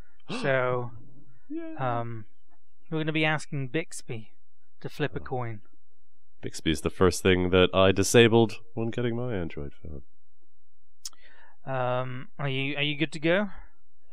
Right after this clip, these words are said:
Speaker 1: Uh, yes, I have my
Speaker 2: What do you
Speaker 1: note
Speaker 2: want?
Speaker 1: paper ready.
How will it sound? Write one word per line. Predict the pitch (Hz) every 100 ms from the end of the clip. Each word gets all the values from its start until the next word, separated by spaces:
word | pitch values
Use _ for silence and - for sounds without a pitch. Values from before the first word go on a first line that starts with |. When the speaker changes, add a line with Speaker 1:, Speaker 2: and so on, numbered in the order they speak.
| - - - - - - - -
Speaker 1:
Uh, | 120 123 123
yes, | 123 131 127 - - - -
I | 90 87
have | 82 87 87 87 82 - - - - - - -
my | 92 87 87
Speaker 2:
What | 85
do | 85
you | 90
Speaker 1:
note | -
Speaker 2:
want? | 95
Speaker 1:
paper | 90 85 76
ready. | 76 71 67